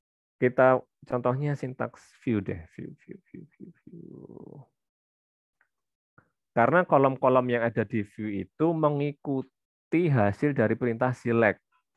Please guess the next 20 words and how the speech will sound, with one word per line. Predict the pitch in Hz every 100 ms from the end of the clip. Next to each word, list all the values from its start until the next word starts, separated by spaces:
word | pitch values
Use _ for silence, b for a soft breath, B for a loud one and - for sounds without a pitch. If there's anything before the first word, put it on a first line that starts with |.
| _ _ _ _ - - _
Eh, | - 87 117
nger-, | 113 - _
bisa | 113 113 113
dima-, | 113 110
dimaklum-, | - 113 110 120
bisa | - 110 104
dipahami | 101 107 113 95
nggak |
maksud | 92 -
saya? | - - - _ _ _ _ _ _ _
Jadi | - 110
kalau | 131 123 123
di | 123 123 110
hasil | 107 127 110
dari | 107 110
perintah | 117 110 107 107
select-nya | - 113 107 101 - 107 104
itu | 107 - 107
ada | 101 101 101
serangkaian | - 104 101 98 98 - 101 98 98 95 98